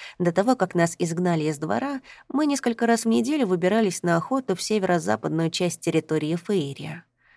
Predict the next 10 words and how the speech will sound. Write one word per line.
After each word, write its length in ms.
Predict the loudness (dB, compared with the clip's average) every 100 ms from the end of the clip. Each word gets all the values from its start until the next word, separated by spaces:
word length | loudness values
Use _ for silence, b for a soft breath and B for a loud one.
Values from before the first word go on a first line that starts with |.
| b b b -4
В 40 |
основном 440 | 0 2 4 4
нам 140 | 4 2
попадались 520 | 2 4 6 4 4
олени, 540 | 2 2 0 -2 -6 -10 _ -4
иногда 320 | -2 0 0
куропатки 680 | 2 2 4 2 2 -6 -4
или 360 | -2 0 -2
дикие 440 | -2 -4 0 0 0
утки. 680 | -4 -12 -12 -12 -10 -10